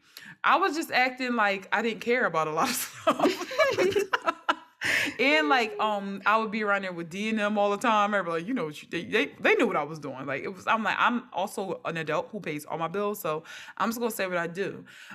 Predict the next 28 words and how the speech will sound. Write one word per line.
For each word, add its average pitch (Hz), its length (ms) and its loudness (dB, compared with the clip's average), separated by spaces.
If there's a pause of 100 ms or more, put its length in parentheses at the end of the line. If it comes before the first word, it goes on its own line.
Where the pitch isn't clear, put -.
Um, 165 340 2
but 180 120 -2
everybody 240 300 4
in 220 60 2
my 185 100 0
family 220 280 -6
think 170 220 -10
it's - 160 -10
such 190 220 -6
a 156 180 -6 (100)
twist - 480 -2
because 175 300 -4
I - 120 2
was 180 140 -4
such 180 220 -4
a 160 80 -2
goody 175 320 -4
two 226 220 -4
shoes 240 400 -2
when 214 100 -2
I 170 80 4
was 165 220 -6
younger, 214 280 -2
and 180 160 -4
now, 185 220 -4
like, 156 300 -4
you're 160 160 -8
this, 151 500 -10